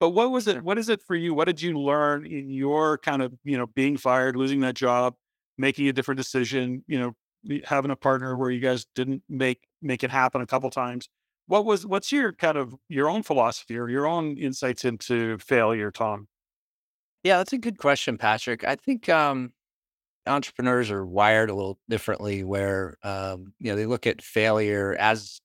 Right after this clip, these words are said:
Speaker 2: a learning experience and, and they don't internalize it. Uh, I don't feel like I ever really did. I mean, obviously, I had days when,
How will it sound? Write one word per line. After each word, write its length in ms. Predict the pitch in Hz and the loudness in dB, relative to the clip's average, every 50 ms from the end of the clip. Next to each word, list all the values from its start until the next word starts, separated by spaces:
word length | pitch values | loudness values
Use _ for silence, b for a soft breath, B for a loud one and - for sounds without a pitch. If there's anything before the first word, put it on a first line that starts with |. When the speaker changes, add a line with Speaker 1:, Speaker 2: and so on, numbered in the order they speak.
| - | -10
Speaker 2:
a 80 | - 104 | -8 -4
learning 340 | 101 104 104 104 104 101 101 | 0 0 0 0 0 -2 -4
experience 960 | 98 - - - - 101 98 98 98 98 95 98 92 - - - - - - | -6 -8 -10 -8 -6 -4 -4 -2 -2 -2 -4 -4 -6 -10 -12 -14 -14 -12 -8
and, 280 | 80 98 95 95 95 98 _ _ _ | -8 -6 -6 -8 -10 -14 _ _ _
and 140 | - 95 104 | -8 -4 -2
they 80 | 110 110 | -2 0
don't 180 | 120 120 110 | 2 0 0
internalize 800 | 107 104 - - 117 110 110 107 107 104 98 98 98 98 95 98 | 0 -2 -4 -4 -2 -2 0 0 2 2 2 0 0 -4 -6 -6
it. 180 | 101 95 - _ - | -8 -8 -8 _ -8
Uh, 280 | 104 101 101 101 104 92 | -6 -4 -2 -2 -2 0
I 80 | 113 139 | 0 0
don't 160 | 147 123 - | 0 0 -2
feel 160 | - 135 127 | -2 0 2
like 260 | 120 117 110 - - | 2 2 0 0 -2
I 220 | - 98 104 113 127 | -2 0 2 2 2
ever 240 | 139 139 156 156 151 | 0 0 -2 -2 -2
really 260 | 156 156 151 147 143 | -2 -2 -2 -4 -2
did. 280 | 139 156 160 160 160 | -2 0 0 0 0
I 20 | 147 | 0
mean, 160 | 120 113 113 | 0 0 2
obviously, 460 | 117 135 135 127 113 - - 107 101 | 2 2 2 0 -2 -2 -2 0 2
I 80 | 101 104 | 2 2
had 120 | 104 92 | 0 -2
days 340 | 85 104 104 104 101 90 - - | 0 0 0 0 -2 -4 -10 -12
when, 180 | 98 98 92 | -10 -10 -12